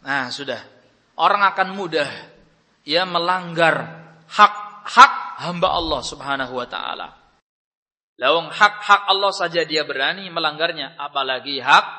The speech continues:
hamba-hamba Allah Subhanahu wa taala. Bahkan ini menjadi salah satu jalan keluar dari fitnah, dari ya ujian cobaan dengan takwa Allah Subhanahu wa taala.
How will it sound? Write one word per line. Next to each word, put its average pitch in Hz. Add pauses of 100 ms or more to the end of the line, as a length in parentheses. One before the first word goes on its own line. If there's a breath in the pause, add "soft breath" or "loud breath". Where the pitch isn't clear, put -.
(540)
hamba-hamba 135
Allah 170
Subhanahu 123
wa 104
taala. 85 (2500)
Bahkan 160
ini 156
menjadi 139
salah 139
satu 135
jalan 143
keluar 143
dari 127
fitnah, - (720)
dari 151 (800)
ya 147 (400)
ujian 185
cobaan 147
dengan 160
takwa 160
Allah 165
Subhanahu 127
wa 123
taala. -